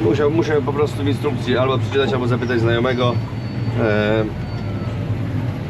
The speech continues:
bo po prostu w Fendzie inaczej to trochę wyglądało i, no, powinienem pojechać tam, żeby co drugi przejazd złapać, ale to złapiemy sobie. O, proszę bardzo.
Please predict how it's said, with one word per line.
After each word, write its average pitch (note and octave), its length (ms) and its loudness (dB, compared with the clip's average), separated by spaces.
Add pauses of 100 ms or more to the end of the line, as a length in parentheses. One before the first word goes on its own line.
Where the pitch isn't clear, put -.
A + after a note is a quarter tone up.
(840)
bo C3+ 100 4
po C3 80 2
prostu B2 520 0
w - 280 -2
Fendzie B2+ 340 2
inaczej B2 320 0
to A#2 80 0
trochę A#2 220 0
wyglądało A2+ 600 2
i, A2+ 240 0 (760)
no, A2 140 0
powinienem G#2+ 340 0
pojechać A2+ 240 2 (100)
tam, A2+ 280 2 (1400)
żeby G2 140 0
co G2+ 120 -2
drugi G2+ 240 0
przejazd G2+ 300 2
złapać, G2+ 260 0
ale A#2 140 2
to G2+ 100 -2
złapiemy G#2 360 2
sobie. G2 320 0 (540)
O, F#2 140 0
proszę A2 280 0
bardzo. G2 320 0